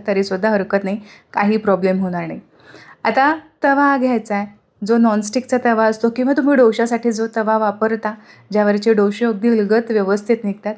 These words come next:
असा तवा घ्यायचा. थोडंसं तेल सगळ्या बाजूंनी पसरवून घेतलं. आता जे बॅटर आपण तयार करून घेतलं होतं, तवा एकदम लो फ्लेमवरती मी ठेवलेला आहे. लो फ्लेमच करायचा, खूप कडकडीत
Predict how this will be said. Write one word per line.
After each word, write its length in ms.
असा 280
तवा 220
घ्यायचा. 400
थोडंसं 320
तेल 240
सगळ्या 340
बाजूंनी 560
पसरवून 500
घेतलं. 300
आता 180
जे 120
बॅटर 320
आपण 280
तयार 200
करून 380
घेतलं 280
होतं, 280
तवा 300
एकदम 360
लो 160
फ्लेमवरती 540
मी 140
ठेवलेला 460
आहे. 320
लो 140
फ्लेमच 420
करायचा, 420
खूप 340
कडकडीत 380